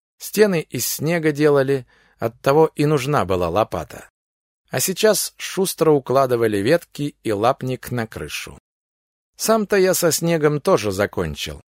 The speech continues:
От холода и ветра защитит,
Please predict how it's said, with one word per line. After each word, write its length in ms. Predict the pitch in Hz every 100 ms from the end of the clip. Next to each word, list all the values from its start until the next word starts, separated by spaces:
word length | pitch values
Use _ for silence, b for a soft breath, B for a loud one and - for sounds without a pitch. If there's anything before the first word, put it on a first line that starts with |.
| _ _ _ _ _ _ -
От 180 | 147
холода 420 | - 214 185 160 156
и 100 | 139
ветра 320 | 160 151 139
защитит, 840 | 120 127 - 123 92 85 -